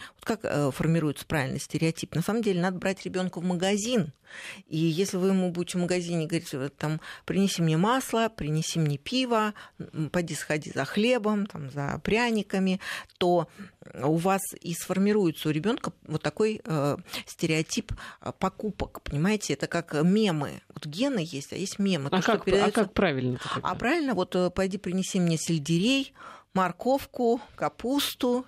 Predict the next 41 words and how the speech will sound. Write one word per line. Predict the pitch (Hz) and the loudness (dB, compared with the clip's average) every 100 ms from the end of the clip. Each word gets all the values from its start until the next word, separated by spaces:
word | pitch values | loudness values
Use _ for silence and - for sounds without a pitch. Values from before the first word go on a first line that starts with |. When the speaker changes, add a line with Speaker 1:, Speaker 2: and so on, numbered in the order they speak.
| - | -8
Speaker 1:
и | - 214 | -4 -2
вот | 202 208 | 0 0
с | - - | -2 -2
трех | 196 190 | 0 0
лет | 196 226 - | 0 0 0
прям | 175 190 | -2 0
его | 180 156 175 | 0 0 0
вот | 180 170 | 0 0
за | 160 | 0
правильными | 170 180 170 | 0 0 -2
продуктами, | - 143 165 - - 151 147 - - - - | -2 -4 -4 -8 -10 -10 -12 -14 -14 -14 -6
а, | - 135 | -2 -2
покупать. | - - 160 165 | -2 -4 -2 0
Он | 185 - | 0 -2
и | 190 | -6
будет | 165 185 214 160 - | -6 -2 -2 0 -2
всю | - 151 | -2 -2
свою | - 147 156 | 2 2 4
жизнь | 170 254 339 - - - 196 - | 4 2 2 -2 -10 -10 -10 -6
делать, | 151 175 156 147 - | 0 2 2 -2 -6
э, | 160 143 | -4 -4
выбор, | 147 170 247 208 156 | -2 -2 0 0 -2
предпочтение | - - - 151 - 208 190 | -4 -6 -4 -2 -2 0 0
в | 143 | -2
сторону | - 180 175 | -2 0 0
правильных | 165 156 160 156 | 0 -2 -2 -4
продуктов. | - 156 143 - - - _ _ _ - - - - | -2 -4 -4 -8 -12 -14 _ _ _ -12 -8 -8 0
Speaker 2:
А | 175 | 2
если, | 175 262 - 220 | 4 2 2 2
допустим, | 170 196 - 151 | 2 0 2 4
сладкая | 214 226 - 156 | 4 2 2 4
вата, | 131 127 120 | 4 2 0
вот | 139 - | -2 -2
хочется | - 131 - - | -2 0 -2 -2
ребенку? | 139 131 131 - 165 143 - - | -2 -4 -6 -8 -14 -14 -12 -2
Speaker 1:
Вот, | 170 190 180 - - | 0 2 0 -4 -6
тоже | - 185 151 156 - - | 2 2 4 0 -2 -12
в | - | -8
составе, | - 185 - 175 156 147 | -2 -2 0 0 0 -2
кстати, | - 185 170 | -4 -4 -2
вот | 160 | -2